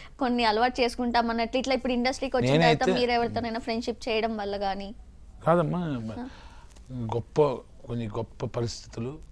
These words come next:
Speaker 2: కొన్ని గొ-, గొప్ప సన్నివేశాలు జరిగాయి. గొప్ప మనుషుల్ని కలిసి మెల్లిగా ఎదుగుతూ ఈ స్థాయికి వచ్చాను. ఇంకా చాలా ఎదగాలి.
Speaker 1: మ్మ్.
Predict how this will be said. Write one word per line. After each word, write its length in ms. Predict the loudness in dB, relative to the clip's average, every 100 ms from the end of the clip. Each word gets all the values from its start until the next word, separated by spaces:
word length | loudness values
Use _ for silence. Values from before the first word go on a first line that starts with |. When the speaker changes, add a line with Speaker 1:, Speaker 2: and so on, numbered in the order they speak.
| -16
Speaker 2:
కొన్ని 220 | -14 -12 -12 -12
గొ-, 540 | -10 -10 -10 -12 -12 -10
గొప్ప 440 | -10 -8 -8 -8
సన్నివేశాలు 640 | -8 -8 -4 -4 -2 -4 -4
జరిగాయి. 340 | -8 -10 -10 -10
గొప్ప 280 | -10 -10 -8
మనుషుల్ని 480 | -8 -8 -8 -8 -10
కలిసి 420 | -10 -10 -10 -10 -10
మెల్లిగా 360 | -6 -2 0 0
ఎదుగుతూ 400 | 0 0 -2 -6 -10
ఈ 40 |
స్థాయికి 360 | -10 -10 -8 -8
వచ్చాను. 240 | -10 -12
ఇంకా 160 | -10 -10 -8
చాలా 180 | -8
ఎదగాలి. 340 | -8 -10 -12 -14 -18 -20 -18 -16 -12
Speaker 1:
మ్మ్. 120 | -10